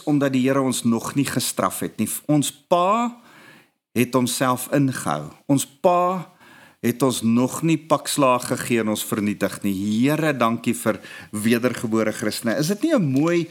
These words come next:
storie nie? So ek wil, ek wil so, so een of twee dinge net, drie goed vir jou uitwys van, van Dawid en Abigail wat my totaal en al seën.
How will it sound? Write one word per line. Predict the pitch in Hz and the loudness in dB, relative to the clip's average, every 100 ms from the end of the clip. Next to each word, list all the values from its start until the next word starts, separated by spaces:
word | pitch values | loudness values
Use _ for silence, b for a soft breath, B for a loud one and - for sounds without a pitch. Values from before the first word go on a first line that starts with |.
| B B B | B B B
storie | - - 180 170 160 | -4 2 2 4 2
nie? | 156 | 0
So | - | -2
ek | 185 214 | -2 -2
wil, | - | 0
ek | 185 185 | -2 0
wil | 208 | -2
so, | - 202 190 B B B | 2 0 0 B B B
so | 208 - | -4 0
een | 226 247 | 0 0
of | 214 | -2
twee | 220 196 | 0 2
dinge | 175 170 | 2 2
net, | 165 160 127 - | 2 0 -2 -6
drie | 135 170 233 | 2 2 4
goed | - 131 | 0 -2
vir | - 139 | 0 2
jou | - | 4
uitwys | 143 135 101 82 - | 0 2 0 0 -6
van, | - 143 123 120 B B | 0 2 2 -4 B B
van | - 139 110 | 2 2 2
Dawid | 123 123 165 180 180 | 2 4 4 2 0
en | 170 | 2
Abigail | 143 120 120 - 98 | 2 2 0 0 0
wat | 101 - | -2 0
my | 113 | -2
totaal | - 131 - - 156 156 | -2 -4 -2 0 2 2
en | 147 | 2
al | 139 127 | 0 -2
seën. | - 98 78 | -4 -4 -4